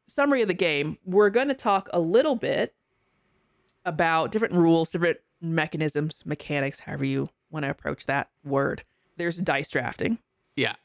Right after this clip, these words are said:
Speaker 1: There's, when those cards come out every round, there's five different groups of these villagers, townspeople in the game.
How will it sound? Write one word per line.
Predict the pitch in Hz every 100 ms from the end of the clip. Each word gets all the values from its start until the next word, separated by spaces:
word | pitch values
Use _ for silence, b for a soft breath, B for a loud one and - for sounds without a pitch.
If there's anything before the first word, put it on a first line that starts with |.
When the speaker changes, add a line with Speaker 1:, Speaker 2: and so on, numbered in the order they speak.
| _ _ _ -
Speaker 1:
There's, | 160 180 180 180 170 170 160 -
when | 180 190
those | 180 175
cards | - 220 240 254 -
come | - 202 151
out | 107 147 - _ _ _ _ -
every | 170 180 180
round, | 156 185 - 85 92 - _ _ -
there's | 190 185 - - - _
five | - 220 254 269 247
different | 214 208 170
groups | 160 180 - - -
of | 165 151
these | 151 147 143 - - _ _ _
villagers, | 151 160 147 147 143 131
townspeople | - 147 143 - - - - - _ _ _ _
in | 180 165
the | 156
game. | 143 131